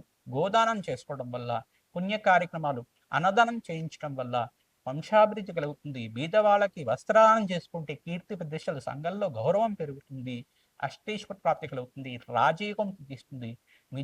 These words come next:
జన్మజాతకాన్ని జ్యోతిష పండితులతోటి మీరంతా కూడా పరిష్కారం ఆచరించండి.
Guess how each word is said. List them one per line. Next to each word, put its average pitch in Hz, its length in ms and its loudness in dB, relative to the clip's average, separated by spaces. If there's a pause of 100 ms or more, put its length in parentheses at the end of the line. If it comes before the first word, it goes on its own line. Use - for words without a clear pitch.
జన్మజాతకాన్ని 185 840 0 (360)
జ్యోతిష 233 520 0 (140)
పండితులతోటి 147 720 -2 (340)
మీరంతా 170 420 2
కూడా 139 220 -2
పరిష్కారం 190 560 0
ఆచరించండి. 135 680 -4